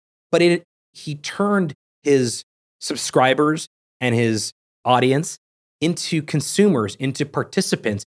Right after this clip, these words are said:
into fans of what he was making. Now, Harley starting Firebelly Tea versus Mister Beast could not be more far apart. I mean, that is, like, those are different extremes. But in the middle, I think you have a lot of people who have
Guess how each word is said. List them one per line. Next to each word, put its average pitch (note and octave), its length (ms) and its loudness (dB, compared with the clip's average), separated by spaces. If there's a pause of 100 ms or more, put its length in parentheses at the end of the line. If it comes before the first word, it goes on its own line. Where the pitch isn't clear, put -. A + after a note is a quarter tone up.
(140)
into C#3 200 0
fans C3+ 580 0 (200)
of C3 120 -2
what B2 120 2
he B2 100 2
was A2+ 160 -2
making. A2+ 440 -4 (340)
Now, D3 340 2 (420)
Harley F3 260 4
starting C#3 380 0
Firebelly B2+ 480 2
Tea C3+ 220 0
versus A#2 320 -4
Mister A#2+ 260 -6
Beast A#2 300 -4
could C3 120 -4
not C#3+ 200 2
be B2 160 -4 (320)
more C#3 240 2
far A#2+ 260 2
apart. A#2 400 0
I - 20 -8
mean, A2 200 -4
that A#2+ 140 0
is, A2+ 120 -2
like, A2+ 220 0 (380)
those D3+ 180 4
are B2+ 40 -8
different B2+ 320 0
extremes. C3 500 -4 (320)
But F3+ 200 -2
in G#3 140 4
the G3+ 80 6
middle, D#3+ 520 2
I B2 100 -2
think - 340 -4
you B2 80 -6
have B2 260 -2
a A#2 40 -2
lot A#2 180 0
of B2+ 80 -6
people B2 300 -8
who B2 140 -6
have B2+ 320 0